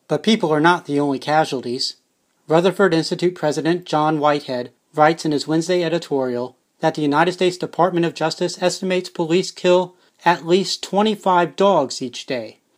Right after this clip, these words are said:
while other estimates go as high as nearly five hundred.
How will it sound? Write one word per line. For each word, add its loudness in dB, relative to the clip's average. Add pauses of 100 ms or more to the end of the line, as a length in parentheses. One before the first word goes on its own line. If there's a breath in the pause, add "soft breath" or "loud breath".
while 2
other 4
estimates -2 (140)
go 6
as 4
high 4
as -2
nearly 2
five -2
hundred. -4